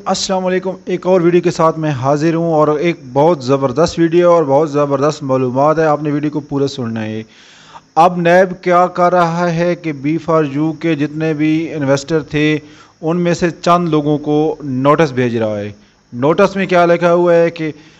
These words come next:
आप हमें आके बताएं कि आपने पैसे इन्वेस्ट किए, क्यों किए, आपको प्रॉफिट मिल रहा है,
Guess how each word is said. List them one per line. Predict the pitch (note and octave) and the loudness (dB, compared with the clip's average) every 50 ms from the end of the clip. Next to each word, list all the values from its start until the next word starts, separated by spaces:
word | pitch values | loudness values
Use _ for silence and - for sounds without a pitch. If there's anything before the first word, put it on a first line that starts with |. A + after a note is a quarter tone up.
| _ _ - - | _ _ -2 2
आप | C#3+ D3+ D3+ D3+ - | 4 4 4 4 2
हमें | D#3 D3 D3 D#3 D#3 | -2 -2 -2 -2 0
आके | D3+ D3+ D3+ C#3+ D#3 D#3 | 0 0 0 0 -2 -4
बताएं | C#3+ C3+ C3+ C3+ D3 D3 D3+ | -2 -2 -2 -2 -2 -2 -2
कि | D3 D#3 | -2 0
आपने | C#3+ C#3+ C#3+ D3+ D3 | 0 0 0 -2 -6
पैसे | C#3+ D3 D3 C#3+ C#3+ D#3+ D3 | -4 -2 -4 -2 -2 -2 -4
इन्वेस्ट | C#3+ C#3 C3 C#3 C#3+ C#3 - - | -2 0 0 0 0 -2 -6 -8
किए, | - D3+ D3 D3+ D3+ D3+ D3 D3 - - _ - | -4 0 0 2 0 0 -2 -8 -12 -20 _ -2
क्यों | - D#3+ D#3+ E3+ | 0 2 2 2
किए, | D#3 - D#3+ D#3+ D#3 D#3 D#3 | 0 -2 0 2 2 2 2
आपको | D3+ - D3 C#3+ C#3+ D3+ | 0 0 -2 -4 -4 -8
प्रॉफिट | C#3+ - D3 D3 D3 D3 D#3+ D3 | -6 -2 0 2 2 2 0 -2
मिल | D3 D3+ D#3 | -2 -2 -2
रहा | D3 D#3 D3+ D3+ D3+ | 2 2 2 4 4
है, | D3+ D3+ D3+ D3+ C#3+ | 4 2 2 0 -4